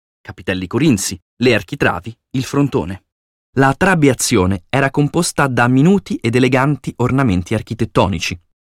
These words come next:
Uno dei lati del sepolcro, quello maggiormente visibile dalla valle, è il più riccamente ornato,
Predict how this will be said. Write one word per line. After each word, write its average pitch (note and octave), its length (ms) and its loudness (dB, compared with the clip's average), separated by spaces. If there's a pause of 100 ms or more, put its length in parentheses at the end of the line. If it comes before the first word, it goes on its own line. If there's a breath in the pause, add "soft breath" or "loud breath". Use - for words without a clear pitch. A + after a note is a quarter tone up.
(340)
Uno A3+ 200 6
dei A#2+ 140 4
lati B2+ 280 2
del G#2+ 160 2
sepolcro, A#2 600 0 (260)
quello A#2 240 4
maggiormente G#2 680 2
visibile G2+ 580 2
dalla F#2+ 240 0
valle, G2 400 0 (320)
è C#3+ 80 0
il C3 220 4
più E3 260 0
riccamente C3+ 580 2
ornato, G#2 520 0